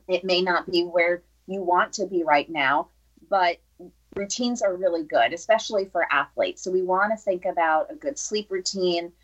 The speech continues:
try to eat regularly throughout the day, so not skipping meals, have a plan for yourself through the day. And I think all of this will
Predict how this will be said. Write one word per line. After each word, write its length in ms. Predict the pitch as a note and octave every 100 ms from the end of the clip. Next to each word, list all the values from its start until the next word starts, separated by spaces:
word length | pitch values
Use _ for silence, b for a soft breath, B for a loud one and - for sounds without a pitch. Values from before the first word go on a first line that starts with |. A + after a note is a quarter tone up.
| _
try 160 | - F#3+
to 140 | F3 -
eat 360 | F3+ F#3+ F#3+ - -
regularly 600 | F#3+ F#3 G3 F#3 F#3+ F3+
throughout 360 | F3+ F3 D#3+ D#3+
the 80 | D#3+
day, 300 | F3+ F3 F3
so 160 | -
not 260 | D#3 D#3 -
skipping 540 | - F#3 F3 F#3 E3+
meals, 460 | E3 D#3+ D#3 D#3+ -
have 180 | F#3+ F#3
a 60 | F3
plan 420 | - F#3+ F#3 F#3+
for 160 | - F3+
yourself 540 | F3+ F3+ E3+ E3 -
through 200 | - E3+
the 100 | E3+
day. 460 | D#3+ E3 D#3 D#3+ E3 _ _
And 120 | E3
I 40 | F#3
think 200 | G#3+ G#3+
all 220 | - G3 A3
of 80 |
this 240 | F3+ F#3 -
will 160 | E3